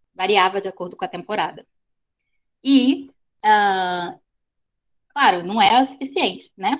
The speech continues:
pra cuidar de tantos hóspedes. Então, o que o Clube Med faz é pegar as pessoas de outros setores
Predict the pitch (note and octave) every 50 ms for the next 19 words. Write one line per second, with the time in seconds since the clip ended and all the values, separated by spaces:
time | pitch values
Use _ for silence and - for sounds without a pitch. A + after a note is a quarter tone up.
0 | - _ - - F#3+ F#3 F#3 F3+ F3 F3 F3 F3 - B3 G#3 G3 F#3 G3 G3 -
1 | A3 A3+ A3+ C4+ - - F#3+ E3+ E3 - - F3+ F3 F#3 G3 G#3 - A3+ A3 B3+
2 | C4+ C4+ _ _ _ _ _ _ _ _ - A#3+ A3+ - - A3 A3 - G#3+ G#3
3 | G#3+ _ - G3+ F#3+ F#3+ - _ - A3+ G#3+ A#3+ C4+ B3+ B3 A#3+ - C4 A3+ G3+
4 | F#3+ F#3 G#3 G#3+ - - A3+ - - G3 F#3 F#3+ A3 G#3+ G3 F#3 F#3 G3 - B3+
5 | C4+ - - D#4+ - - C4 G#3+ F#3+ F#3 G3 A#3 C#4 - -